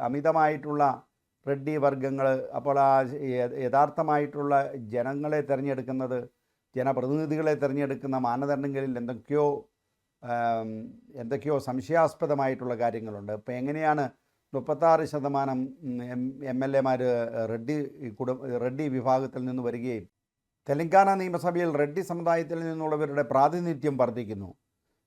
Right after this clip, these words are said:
സംസ്ഥാനത്തെ ജനസംഖ്യയുടെ ആറ് ശതമാനം മാത്രമുള്ള സമുദായമാണ് ഇതെന്നുള്ളതും ശ്രദ്ധേയമാണ്. ഇക്കഴിഞ്ഞ തെലങ്കാന നിയമസഭാ തെരഞ്ഞെടുപ്പിൽ തെരഞ്ഞെടുക്കപ്പെട്ട നൂറ്റി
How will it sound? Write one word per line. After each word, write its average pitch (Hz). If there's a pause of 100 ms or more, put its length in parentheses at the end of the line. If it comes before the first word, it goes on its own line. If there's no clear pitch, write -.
സംസ്ഥാനത്തെ 156
ജനസംഖ്യയുടെ 160
ആറ് 156 (100)
ശതമാനം 156
മാത്രമുള്ള 147
സമുദായമാണ് 139 (560)
ഇതെന്നുള്ളതും 135
ശ്രദ്ധേയമാണ്. 113 (220)
ഇക്കഴിഞ്ഞ 165
തെലങ്കാന 165
നിയമസഭാ 147
തെരഞ്ഞെടുപ്പിൽ 139 (420)
തെരഞ്ഞെടുക്കപ്പെട്ട 160
നൂറ്റി 160